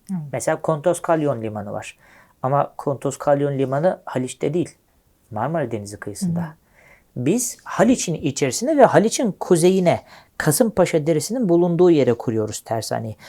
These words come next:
Speaker 2: O dönemin topografyasına baktığımız zaman, e, jeodetik olarak tabii,
Speaker 1: Hı.
Speaker 2: topografik olarak değil, e, kıyıya olan girinti bakımından baktığımız zaman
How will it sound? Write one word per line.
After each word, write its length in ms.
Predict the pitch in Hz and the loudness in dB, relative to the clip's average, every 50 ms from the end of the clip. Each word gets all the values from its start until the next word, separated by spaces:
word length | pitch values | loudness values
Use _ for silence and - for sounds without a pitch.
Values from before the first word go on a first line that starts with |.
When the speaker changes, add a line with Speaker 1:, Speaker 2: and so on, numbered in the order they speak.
| - - - _ - | -20 -20 -16 _ 4
Speaker 2:
O 120 | 175 196 226 | 4 6 6
dönemin 280 | 269 254 233 214 190 | 6 4 4 2 0
topografyasına 1000 | - - 170 160 - 185 175 165 185 208 202 - - 170 - - 147 139 127 123 | 0 4 2 4 4 4 2 4 4 2 2 2 0 -2 -2 -2 -2 -2 0 0
baktığımız 560 | 127 120 - - - 131 123 120 117 110 107 | 0 -2 -2 -2 0 0 0 2 0 -2 -2
zaman, 320 | 120 135 147 220 262 262 - - - - - - - - _ - - | -2 2 2 2 2 2 -4 -18 -18 -16 -14 -16 -16 -16 _ -2 0
e, 240 | 131 123 123 113 117 127 - | 0 2 2 0 -2 -4 -4
jeodetik 680 | - 143 127 151 170 175 170 156 160 151 - 156 151 - | -2 2 6 10 10 10 12 10 8 6 6 2 0 2
olarak 340 | 120 110 101 98 98 - - | 2 2 0 -4 -10 -6 -6
tabii, 180 | 107 104 107 | -6 -4 -2
Speaker 1:
Hı. 40 | 101 | 0
Speaker 2:
topografik 580 | 160 - - - 139 120 131 131 113 - - - | 0 0 2 2 0 0 0 -2 -2 -2 0 2
olarak 280 | 120 113 113 - - | 2 2 2 0 -2
değil, 180 | 233 262 254 - _ _ _ - - - - - | -2 -2 -2 -2 _ _ _ -10 -8 -8 -2 0
e, 240 | - 131 127 127 123 | 2 2 2 2 0
kıyıya 320 | - - 165 151 156 175 175 | 0 0 2 2 4 4 4
olan 440 | - 147 151 180 180 180 170 147 139 | 4 4 4 4 2 2 0 -2 -2
girinti 600 | 131 143 143 151 156 156 143 - - 220 180 156 | -2 0 0 0 0 -2 -4 -2 -2 -2 2 2
bakımından 520 | 139 123 - 127 120 117 117 117 117 117 | 2 0 0 -4 -6 -6 -2 -2 0 0
baktığımız 480 | 117 113 113 - - 123 117 117 110 107 | 0 -2 -2 -4 -6 -6 -4 -4 -6 -4
zaman 320 | 123 147 226 285 277 - | -2 0 0 -2 -2 -6